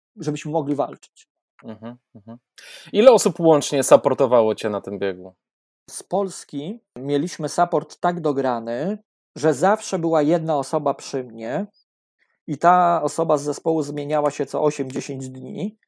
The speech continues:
Speaker 1: czyli przylatywał ktoś, był ze mną dziesięć dni, wracał do Polski, następna osoba już przylatywała i było kolejne osiem czy dziesięć dni.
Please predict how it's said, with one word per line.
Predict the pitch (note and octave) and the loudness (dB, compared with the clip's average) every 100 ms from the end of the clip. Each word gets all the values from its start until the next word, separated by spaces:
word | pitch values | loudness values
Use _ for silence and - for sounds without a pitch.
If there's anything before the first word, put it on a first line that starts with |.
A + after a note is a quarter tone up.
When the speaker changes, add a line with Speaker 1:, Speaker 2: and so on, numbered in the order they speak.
| _ _ _ _ _ - | _ _ _ _ _ -4
Speaker 1:
czyli | E3+ D#3 D3+ | 0 2 0
przylatywał | - F3 D#3+ D#3+ D3+ C3 | -4 0 0 2 0 0
ktoś, | - E3 F#3+ D#3+ | 0 0 0 -4
był | D#3 C#3+ | -4 -2
ze | D3 | -2
mną | C#3 C3+ C3 D3+ | -2 -6 -6 -16
dziesięć | D3 D#3+ D3 C#3 C#3+ | -8 -6 -6 -8 -6
dni, | G3 B3 _ _ | -6 -8 _ _
wracał | C#3 F3 F3 E3+ | -2 0 0 -2
do | E3+ | -4
Polski, | G#3+ A3 G3+ - G#3 F3+ - | -2 -4 -4 -8 -8 -8 -8
następna | E3 F#3+ E3 D3+ | -6 -4 -4 -4
osoba | D3 D3 | -2 -6
już | C#3+ | -8
przylatywała | - C#3 D3+ D3+ E3 D#3+ | -2 0 0 2 2 2
i | C#3+ | 2
było | C#3+ C#3 | 0 0
kolejne | C#3 C3+ C3+ B2+ - _ | 0 -2 -2 -8 -10 _
osiem | C#3 - C3+ | 0 0 -6
czy | C3 | -6
dziesięć | B2+ - B2+ B2 | -10 -10 -14 -14
dni. | C#3 | -16